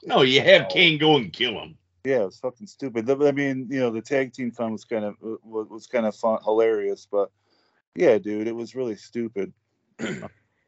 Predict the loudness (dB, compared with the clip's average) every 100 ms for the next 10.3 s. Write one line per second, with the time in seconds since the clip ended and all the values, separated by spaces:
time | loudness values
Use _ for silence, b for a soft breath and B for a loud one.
0 | _ _ _ _ _ _ _ _ _ _
1 | _ _ _ _ _ -4 -2 0 0 -2
2 | 2 2 2 -2 -4 -4 -4 -2 0 2
3 | 2 0 _ -4 0 0 0 -4 -4 -4
4 | -2 -4 -6 -8 -6 -4 -4 -4 -6 -6
5 | -6 -6 -4 -2 -2 -4 -4 -4 -4 0
6 | 2 2 2 4 4 2 0 -2 -2 -2
7 | -4 -6 -10 -20 _ _ -20 _ _ _
8 | _ -6 -2 0 -2 -2 -6 -4 2 2
9 | 2 -4 -6 -2 0 2 2 2 -2 -2
10 | 0 0 0